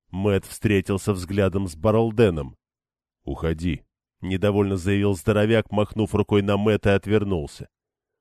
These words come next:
«Забирай свои отбросы и убирайся. И никогда не возвращайся». «Что ж», —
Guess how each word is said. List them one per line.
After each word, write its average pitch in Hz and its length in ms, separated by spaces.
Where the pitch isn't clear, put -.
«Забирай 82 640
свои 101 260
отбросы 101 680
и 101 40
убирайся. 98 720
И 82 160
никогда 107 540
не 107 120
возвращайся». 101 880
«Что - 380
ж», — - 180